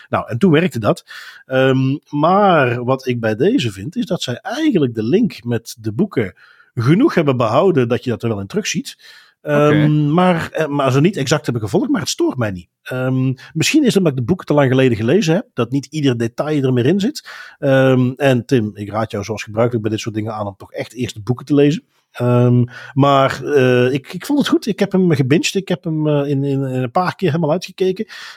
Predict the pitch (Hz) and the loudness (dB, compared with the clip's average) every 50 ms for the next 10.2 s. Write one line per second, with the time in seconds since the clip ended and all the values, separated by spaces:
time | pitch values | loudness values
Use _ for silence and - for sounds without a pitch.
0 | _ - 156 151 147 151 151 143 143 143 127 - - 120 131 123 131 147 165 170 | _ 0 2 2 2 2 0 0 0 -2 -2 -2 -2 0 0 2 2 2 2 2
1 | 135 131 131 127 127 127 127 123 123 120 120 120 120 123 123 120 120 113 107 - | 0 2 2 2 4 4 4 4 4 4 4 4 2 0 0 0 -2 -2 -2 -2
2 | 135 139 - - - 135 - - 127 107 120 117 120 - 139 170 175 - - - | -4 -4 -4 -6 -8 -8 -6 -6 -4 -4 -4 -2 0 0 0 0 0 -2 -2 -2
3 | 175 190 - - - - - 113 117 117 117 120 120 110 98 117 147 147 143 - | -2 -2 -6 -8 -12 -12 -12 -10 -8 -6 -4 -4 -4 -4 -2 0 0 0 0 -2
4 | - 160 143 139 131 - 123 123 151 165 147 139 123 117 113 135 160 190 196 165 | -2 0 0 0 0 0 0 0 0 2 2 2 2 4 4 2 2 2 0 -2
5 | 131 120 - - - 160 156 147 123 117 135 131 - 127 - 143 151 156 139 - | -4 -4 -6 -4 -2 -2 -2 0 0 -2 -2 -2 -2 -4 -2 0 0 0 -2 -4
6 | - - - - - _ - 120 135 160 170 143 127 120 123 127 127 147 143 123 | -10 -12 -16 -20 -20 _ -2 0 2 2 2 2 2 0 0 -2 -2 -2 0 0
7 | 123 120 104 117 151 165 156 147 143 - - 156 165 156 156 151 135 135 135 131 | 0 0 2 2 2 2 0 -2 -4 -6 -6 -6 -4 -4 -4 -4 -2 -2 0 0
8 | 131 127 123 - - - - - 139 175 196 - - 151 175 208 233 - _ - | 0 -2 -4 -6 -12 -20 -6 -2 -2 -2 -2 -2 -2 0 0 0 -2 -4 _ -6
9 | 175 160 156 156 151 175 185 185 185 202 151 110 131 180 254 233 165 147 147 123 | -4 -2 0 0 0 2 2 2 2 2 2 2 2 0 0 0 0 0 0 -2
10 | 98 110 156 - | -2 -4 -6 -8